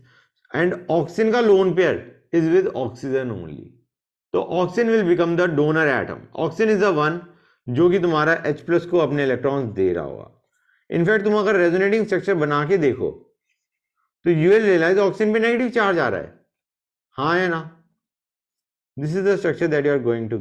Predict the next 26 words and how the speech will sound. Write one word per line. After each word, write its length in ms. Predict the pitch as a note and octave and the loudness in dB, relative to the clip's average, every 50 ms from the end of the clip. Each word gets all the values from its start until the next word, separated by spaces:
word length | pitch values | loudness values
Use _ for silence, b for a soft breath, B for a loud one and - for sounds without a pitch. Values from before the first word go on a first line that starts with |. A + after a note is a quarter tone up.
| E2+ | -8
get। 200 | - - - - _ _ _ _ _ _ _ _ _ _ _ _ _ _ _ _ _ _ | -12 -16 -16 -20 _ _ _ _ _ _ _ _ _ _ _ _ _ _ _ _ _ _
तो 60 | - E3 | 2 2
you 100 | F3 F3 | 2 4
can 160 | G3 G3+ F#3+ F#3 | 4 2 2 2
easily 260 | F3+ F3 F3 F#3+ G#3+ G#3 | 2 4 4 2 2 2
understand 640 | F#3 E3 D#3 D#3 D3+ - D#3 D3 C#3+ D3 E3 F#3 F3 - - _ _ _ _ _ _ _ _ _ _ _ _ _ _ _ _ _ _ | 2 2 0 0 0 0 -2 -2 -2 -2 -4 -8 -12 -16 -18 _ _ _ _ _ _ _ _ _ _ _ _ _ _ _ _ _ _
कि 80 | - F3 | 0 2
तुम्हारा 300 | F3 F3+ F3 F3 F3+ F3 F3+ - - D#3 | 2 4 2 2 2 0 -2 -2 -2 -2
oxygen 460 | E3+ E3 - - - G3 G#3+ A3 G#3+ G#3+ | -2 -2 -4 -6 -2 0 2 2 4 4
is 240 | G#3 G3 F3 D#3 E3 | 4 4 2 2 2
the 100 | F3+ E3 D3 | 2 2 2
one 260 | C#3+ C#3 C#3+ D#3 E3 E3 - - - _ _ _ _ _ _ _ _ _ _ _ _ _ _ _ _ _ _ _ _ _ _ _ _ _ | 2 0 0 -2 -4 -10 -14 -18 -20 _ _ _ _ _ _ _ _ _ _ _ _ _ _ _ _ _ _ _ _ _ _ _ _ _
जो 220 | B2+ B2 D3 F3+ F3 | -4 0 2 2 4
कि 100 | E3 F#3 | 4 2
अपने 200 | F3+ E3+ E3+ E3+ | 2 2 2 2
इलेक्ट्रॉन्स 500 | E3 D#3 C#3+ - - E3 D#3 E3 E3+ D#3 | 2 2 0 0 -2 -2 0 0 0 0
एच 140 | D3 C3+ B2 - | 0 -2 -2 -4
प्लस 180 | C#3 C3 B2 | -4 -6 -4
को 100 | B2 D#3 | -4 -4
डोनेट 380 | C#3 B2 A2+ G#2+ G#2+ A2 G#2+ - | -2 -2 -2 -2 -4 -6 -6 -8
कर 100 | G#2 F2+ | -10 -8
रहा 100 | F2 E2 | -8 -8
होगा। 220 | E2 F2+ F#2 G2+ | -8 -10 -10 -4
It 140 | - F3+ F3 | -2 0 0
is 120 | F#3+ F#3 F#3 | 2 2 2
the 80 | G#3 | 0